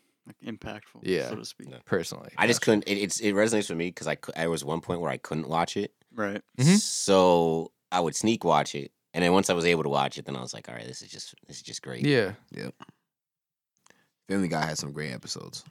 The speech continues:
Speaker 1: Yeah.
Speaker 4: Um, all right, so I'm gonna go South Park.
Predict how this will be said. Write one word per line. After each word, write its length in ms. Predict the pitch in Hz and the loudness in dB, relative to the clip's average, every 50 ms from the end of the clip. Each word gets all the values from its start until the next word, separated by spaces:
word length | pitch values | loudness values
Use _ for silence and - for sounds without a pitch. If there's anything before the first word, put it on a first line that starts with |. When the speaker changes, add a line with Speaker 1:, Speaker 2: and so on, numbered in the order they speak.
| _ | _
Speaker 1:
Yeah. 100 | - 64 | -10 -8
Speaker 4:
Um, 560 | - 85 90 92 95 92 90 90 87 82 78 - _ _ _ _ _ _ _ _ _ - | -4 0 0 2 2 2 2 0 -2 -2 -4 -8 _ _ _ _ _ _ _ _ _ -4
all 100 | 80 71 | -4 -4
right, 140 | 58 - - - - | -4 -6 -12 -14 -12
so 160 | - - 80 | -8 -4 -2
I'm 100 | 76 87 101 | 0 2 2
gonna 100 | 104 95 | 2 4
go 460 | 87 98 95 95 92 87 85 85 82 - _ _ _ _ _ _ _ _ _ _ _ | 8 8 10 10 10 8 6 4 2 -2 _ _ _ _ _ _ _ _ _ _ _
South 320 | - - - 98 98 - - | -10 -4 0 0 0 4 8
Park. 300 | - 98 92 92 87 | 8 8 8 6 0